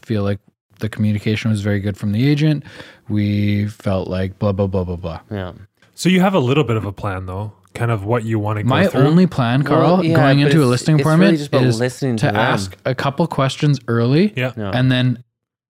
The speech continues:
Speaker 1: go off of whatever they say.
Speaker 3: Right, right. Okay.
Speaker 1: So,
Speaker 2: Yeah.
Speaker 1: for example, condo in Burnaby a couple weeks ago.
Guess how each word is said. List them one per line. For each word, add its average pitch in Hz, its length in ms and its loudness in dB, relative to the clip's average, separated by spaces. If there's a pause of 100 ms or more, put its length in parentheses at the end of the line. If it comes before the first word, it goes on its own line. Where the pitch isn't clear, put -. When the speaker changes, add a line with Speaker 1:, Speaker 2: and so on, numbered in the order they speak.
(300)
Speaker 1:
go 131 260 2
off 120 280 0
of 131 160 0
whatever 110 300 0
they 101 140 0
say. 98 180 -6
Speaker 3:
Right, 98 220 -2
right. 95 240 -10
Okay. 101 320 -8 (180)
Speaker 1:
So, 123 360 0
Speaker 2:
Yeah. 104 260 -2
Speaker 1:
for 147 260 2
example, 117 560 0 (1200)
condo 147 340 2
in 139 120 2
Burnaby 127 500 2
a - 880 -20
couple 131 240 0
weeks 110 240 -2
ago. 92 260 -4